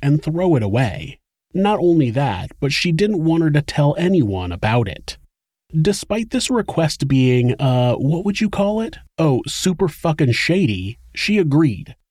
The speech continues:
She didn't want to do it alone, so she ignored the "don't tell anyone" instruction and brought a friend along when she went to the apartment. Lacey lived in a basement apartment, and they went to the upstairs tenant and told them they needed to get something out of Lacey's unit.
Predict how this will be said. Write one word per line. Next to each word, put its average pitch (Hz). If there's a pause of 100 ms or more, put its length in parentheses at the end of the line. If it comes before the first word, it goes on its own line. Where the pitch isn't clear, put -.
(240)
She -
didn't 220
want 120
to 107
do 101
it 85
alone, 90
so -
she 190
ignored 175
the 123
"don't 110
tell 131
anyone" 95
instruction 113
and 147
brought 175
a -
friend 202
along 104
when 107
she -
went 110
to -
the 101
apartment. - (560)
Lacey 196
lived 123
in 131
a 123
basement 101
apartment, 117 (100)
and 165
they 175
went 190
to 202
the 208
upstairs 110
tenant 120
and 131
told 175
them 180
they 175
needed 180
to 170
get 165
something 190
out 190
of 180
Lacey's 90
unit. 110